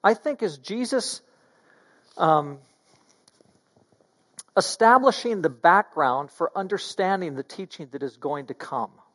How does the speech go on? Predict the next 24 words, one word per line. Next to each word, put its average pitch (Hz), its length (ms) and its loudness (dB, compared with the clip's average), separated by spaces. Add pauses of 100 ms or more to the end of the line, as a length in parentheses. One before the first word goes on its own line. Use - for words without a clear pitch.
(2750)
Where 277 340 6
does 247 200 -2
he 220 180 -6
stand 143 580 -4
in 151 120 -8
relationship 156 880 -4
to 135 340 -8
all 156 300 4
that 156 100 -4
has 151 140 -6
come 147 280 -4
before 226 400 0
him 139 240 -10
as 170 140 -12
far 120 220 -2
as 131 120 -10
teaching? - 460 -14 (1200)
There's 160 200 -2
this 151 180 -6
whole 240 560 4
book - 520 2 (920)
that 151 100 -4
is 135 100 -8
present - 480 -4